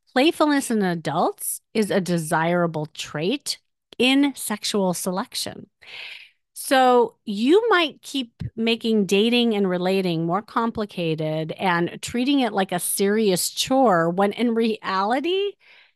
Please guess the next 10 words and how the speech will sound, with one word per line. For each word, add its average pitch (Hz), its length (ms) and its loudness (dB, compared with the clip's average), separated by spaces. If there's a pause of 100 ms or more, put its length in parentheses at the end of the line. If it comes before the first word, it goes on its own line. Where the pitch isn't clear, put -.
(180)
people 359 480 -2
just 285 440 -4
want 277 280 -4
something 269 480 -2
more 262 260 0
laid 254 340 -2
back 240 640 -6 (580)
with 233 140 -6
more 247 240 2
levity. 254 800 0